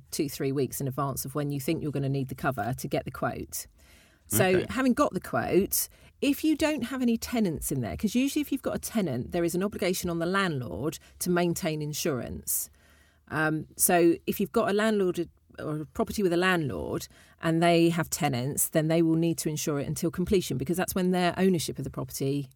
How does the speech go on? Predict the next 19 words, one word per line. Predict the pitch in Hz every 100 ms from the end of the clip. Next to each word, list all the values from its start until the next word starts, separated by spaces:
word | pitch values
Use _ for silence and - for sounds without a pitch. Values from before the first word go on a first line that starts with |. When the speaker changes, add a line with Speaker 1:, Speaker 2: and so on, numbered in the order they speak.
| _ -
Speaker 1:
is | 156 143 - -
finished. | 185 131 131 - - - - _ -
So | 208 190 185
if | 240 240
you've | 226
got | 320
tenants, | - 214 190 - -
it's | 208 -
likely, | 196 175 160
but | 143
your | 196
solicitor | 202 226 254 - 175 160
should | - 226 202
guide | 180 143 127 131
you | 113 147
anyway | 143 113 62 101 160 -
in | 147
that | 143
regard. | 135 131 120 135